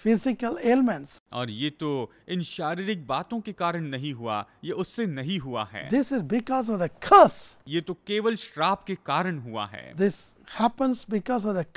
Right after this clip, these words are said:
Speaker 1: curse।
Speaker 2: ये तो केवल श्राप के कारण ही होता है।
Speaker 1: She was serving me truthfully।
Speaker 2: वो तो सच्चाई से मेरी सेवकाई कर रही थी,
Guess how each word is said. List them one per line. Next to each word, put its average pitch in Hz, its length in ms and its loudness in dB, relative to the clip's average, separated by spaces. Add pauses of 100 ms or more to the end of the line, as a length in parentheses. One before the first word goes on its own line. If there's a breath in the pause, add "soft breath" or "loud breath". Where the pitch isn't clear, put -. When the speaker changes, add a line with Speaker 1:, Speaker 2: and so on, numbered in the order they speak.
Speaker 1:
curse। - 480 2
Speaker 2:
ये 127 160 -4
तो 147 140 -8
केवल 185 360 -4
श्राप 151 380 -2
के 190 100 -6
कारण 151 380 -4
ही 131 140 -8
होता 113 340 -8
है। 92 180 -12
Speaker 1:
She 220 520 2
was 175 160 -2 (220)
serving 254 440 6
me 262 240 0
truthfully। 277 680 -2 (160)
Speaker 2:
वो 143 100 -6
तो 143 120 -12
सच्चाई 156 540 -4
से 208 180 -6
मेरी 190 220 -4
सेवकाई 147 580 -6
कर 135 200 -6
रही 123 180 -6
थी, 120 380 -8